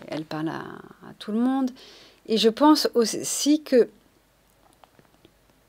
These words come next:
on vient tous un peu d'ailleurs, quel que soit cet ailleurs. Et et le livre pose la question du déplacement,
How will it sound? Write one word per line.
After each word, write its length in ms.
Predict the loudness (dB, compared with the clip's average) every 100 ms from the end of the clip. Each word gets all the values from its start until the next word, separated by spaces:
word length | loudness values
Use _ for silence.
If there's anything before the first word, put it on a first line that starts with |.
| _ _ _ _ _ _ _ _
on 80 | -8
vient 200 | -2 -2
tous 360 | -2 -4 -4 -8 -8
un 120 | -8
peu 140 | -4 -4
d'ailleurs, 540 | -2 -4 -6 -10 -20 _ _ _ _ _ _ _ _ _
quel 160 | -8 -6
que 120 | -6
soit 200 | -6 -8
cet 200 | -10 -10
ailleurs. 440 | -10 -10 -16 -20 _ _ _ _ _ _ _
Et 720 | -10 -4 -2 0 -2 -4 -8 -16 _ _ _ _ _ _ _ _ _ _ _ _ _ _ _ _ _ -2
et 60 | 2
le 100 | 2
livre 680 | 4 6 6 6 2 0 0
pose 280 | 4 4 4
la 100 | 0
question 400 | 0 -4 -2 -2
du 140 | 0
déplacement, 760 | -2 -2 -4 -6 -4 -4 -4